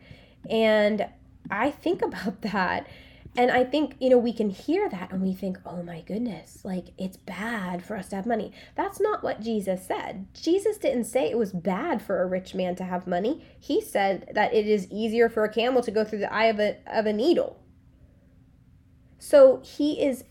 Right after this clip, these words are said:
warning us that money, there, the, the, he's warning us some things about money.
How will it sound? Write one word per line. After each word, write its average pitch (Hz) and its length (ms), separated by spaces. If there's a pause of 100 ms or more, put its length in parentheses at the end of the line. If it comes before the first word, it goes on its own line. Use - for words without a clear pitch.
(120)
warning 220 840
us - 680 (340)
that 208 300
money, 247 1000 (1160)
there, 185 380
the, 160 240
the, - 220
he's 226 240
warning 330 320
us 190 140
some 208 140
things 208 240
about 214 180
money. 349 380